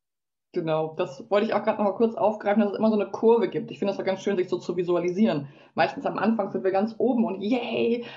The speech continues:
habt ihr schon gehört, Gretel und ich machen einen Podcast. Und dann kommt so, ah, okay, das bedeutet, wir müssen, äh, Videos schneiden, Intro machen, wir müssen,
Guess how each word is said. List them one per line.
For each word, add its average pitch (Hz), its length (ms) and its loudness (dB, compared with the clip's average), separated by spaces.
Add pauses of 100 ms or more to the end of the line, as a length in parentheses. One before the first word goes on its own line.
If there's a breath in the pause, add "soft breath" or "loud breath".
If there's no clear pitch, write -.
habt - 180 -2
ihr 208 60 0
schon 220 140 2
gehört, 226 440 4
Gretel 196 280 -2
und - 120 -6
ich - 120 -6
machen 190 200 0
einen 226 160 2
Podcast. 247 760 -2 (280 loud breath)
Und 208 180 0
dann 226 180 4
kommt 226 220 4
so, 196 360 -2
ah, 208 200 4
okay, 247 180 0
das 226 160 0
bedeutet, 214 480 -2
wir 196 100 0
müssen, 196 520 -4 (400 loud breath)
äh, 185 300 0
Videos 226 380 2
schneiden, 208 400 0
Intro 214 260 0
machen, 196 280 0
wir 185 60 -4
müssen, 185 180 -6